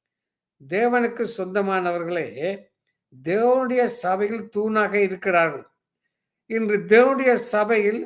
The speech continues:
எழுப்புதல் நடக்கிறது. ஏராளமான ஜனங்கள் மத்தியிலே எனக்கு பாவத்திலிருந்து விடுதலை வேண்டும், பரிசுத்த வாழ்வு வேண்டும், கிறிஸ்துவின் திவ்ய சாயல் எனக்கு வேண்டும் என்று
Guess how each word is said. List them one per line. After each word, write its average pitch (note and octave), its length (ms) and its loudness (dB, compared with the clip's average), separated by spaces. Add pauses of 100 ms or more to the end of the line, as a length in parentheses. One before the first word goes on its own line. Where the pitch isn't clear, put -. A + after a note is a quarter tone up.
(120)
எழுப்புதல் A#3 580 2
நடக்கிறது. G3 580 -2 (840)
ஏராளமான A#3 640 4
ஜனங்கள் A3+ 420 0
மத்தியிலே A3 560 0
எனக்கு G3 460 0
பாவத்திலிருந்து G#3+ 680 2
விடுதலை G#3 440 -2
வேண்டும், G3+ 400 -2 (760)
பரிசுத்த G#3+ 560 2
வாழ்வு G3+ 420 2
வேண்டும், G3+ 380 0 (600)
கிறிஸ்துவின் B3 540 -2
திவ்ய B3 400 0
சாயல் A3 400 -2
எனக்கு G#3+ 280 -2
வேண்டும் G#3 360 -2
என்று F#3 240 -2